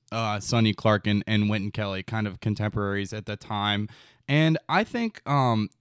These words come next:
this one, it's obviously all about those right-hand lines. He doesn't even comp with his left hand at any point in the solo, which is very rare, even for Sonny Clark. Uh, you know, Sonny Clark was very right-hand line oriented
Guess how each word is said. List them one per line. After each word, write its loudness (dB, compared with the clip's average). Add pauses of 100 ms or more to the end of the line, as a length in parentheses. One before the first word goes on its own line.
(140)
this 4
one, 6
it's -2
obviously 0
all 4
about 0
those -2
right-hand -4
lines. -2
He -2
doesn't 4
even 2
comp 2
with 0
his -4
left -4
hand 2
at -4
any 2
point -2
in 0
the -2
solo, -2 (380)
which 2
is 4
very 4
rare, 0
even 4
for 2
Sonny 4
Clark. 2 (120)
Uh, 0
you 6
know, 6
Sonny 2
Clark 0
was -2
very 0
right-hand -2
line 0
oriented 0